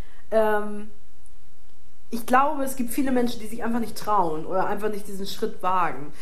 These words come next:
Ja, klar, kriegt man auch mal eine Abfuhr oder so, aber wenn ihr einfache, tolle Sätze benutzt, so wie Kerl zum Beispiel mit Komplimenten oder so, dann, glaube ich, funktioniert das auch. Also traut euch einfach mal.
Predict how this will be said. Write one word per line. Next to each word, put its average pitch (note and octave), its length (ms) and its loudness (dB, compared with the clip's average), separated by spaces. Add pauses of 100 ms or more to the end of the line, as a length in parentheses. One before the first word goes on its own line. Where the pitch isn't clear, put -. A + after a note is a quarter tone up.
(120)
Ja, A3 220 4
klar, A3 380 0
kriegt A#3 260 0
man B3 100 0
auch G3 120 0
mal G#3+ 120 0
eine - 100 0
Abfuhr A#3 460 0
oder A3+ 180 2
so, A3+ 280 2 (240)
aber B3+ 580 2
wenn A3+ 260 2
ihr A3 440 0 (340)
einfache, B3+ 1160 2 (260)
tolle A#3 920 4 (460)
Sätze A#3+ 360 2
benutzt, F#3+ 360 0
so G3 100 -2
wie G3 80 -2
Kerl A3 300 0
zum A3 100 -2
Beispiel F#3+ 240 -2
mit F#3 140 -2
Komplimenten G3 680 -2
oder E3+ 220 -2
so, G3+ 260 0 (400)
dann, B3 280 2
glaube F#3 340 2
ich, B3 140 -2
funktioniert D4 560 -2
das - 180 0
auch. - 280 -2
Also A#3 220 2
traut F4 340 2
euch - 200 -2
einfach E3 340 -2
mal. C#3 260 -2